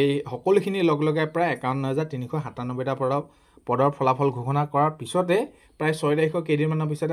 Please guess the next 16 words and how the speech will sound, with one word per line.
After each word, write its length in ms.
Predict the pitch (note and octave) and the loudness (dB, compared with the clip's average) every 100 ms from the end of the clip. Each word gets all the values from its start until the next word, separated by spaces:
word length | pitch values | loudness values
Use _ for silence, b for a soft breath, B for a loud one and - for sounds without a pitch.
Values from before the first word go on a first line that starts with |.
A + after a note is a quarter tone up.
| D3+ | -2
আপোনালোকৰ 340 | D3 C3+ D3+ E3 C3+ | -2 -2 -2 -2 -4
এঘাৰ 220 | B2+ B2+ | -4 -2
তাৰিখে 220 | C3+ C3 F#3 C#3 | -2 -4 -4 -6
এপইণ্টমেণ্টো 480 | C3+ C3+ C3+ C#3 F#3+ F3 | -4 -4 -4 -4 -6 -4
দিয়াৰ 180 | B2 C3 | -4 -4
কথা 140 | C3 D3+ C#3+ | -4 -6 -6
তেনেদৰে 340 | A#2+ A#2+ D3+ D#3+ | -6 -4 -4 -4
ব্যৱস্থা 360 | A#2 A2+ - F3+ - - | -6 -6 -4 -4 -4 -6
কৰিছে, 300 | B2+ B2 - b b b - | -6 -4 -6 b b b -2
দিয়া 180 | C#3 C3 | 0 2
হ'ব 120 | B2 A#2+ | 0 0
বুলি 140 | C#3+ E3 | 0 0
কৈছে 220 | C3+ C3 A3+ - b b b b _ - | -2 0 -2 -4 b b b b _ -10
অসমৰ 360 | - F#3+ A3+ A3+ | 0 4 4 4
মাননীয় 320 | D3+ D3+ D#3+ | 4 2 0
মুখ্যমন্ত্ৰী 400 | D#3 C#3+ D3 D3 | -2 -2 -2 -2